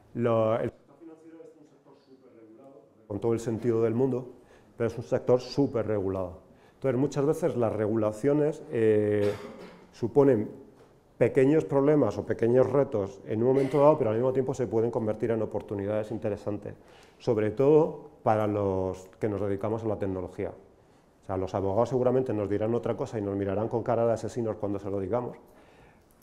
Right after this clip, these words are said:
Pero es verdad que para los tecnólogos cada uno de estos problemas es una oportunidad de hacer algo súper interesante. O sea, por ejemplo, el mifid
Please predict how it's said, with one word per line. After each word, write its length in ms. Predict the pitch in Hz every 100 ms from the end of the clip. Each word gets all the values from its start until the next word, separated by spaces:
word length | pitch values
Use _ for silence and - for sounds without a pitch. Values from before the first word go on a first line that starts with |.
| _
Pero 140 | - 127
es 80 |
verdad 180 | 131 135
que 80 | 139
para 160 | 127 113
los 140 | 113
tecnólogos 460 | 110 110 143 156 160
cada 160 | 135
uno 140 | 143 156
de 40 |
estos 220 | 151 151
problemas 320 | 139 143 156
es 60 | 160
una 100 | 143
oportunidad 420 | 139 135 135 131
de 60 | 151
hacer 200 | 147 139
algo 160 | 131
súper 280 | 120 123 110
interesante. 580 | 101 104 95 - 117 -
O 640 | - _ _ - - _
sea, 100 | -
por 120 | 104 104
ejemplo, 260 | 127 131
el 100 | 123
mifid 380 | 120 147 143 156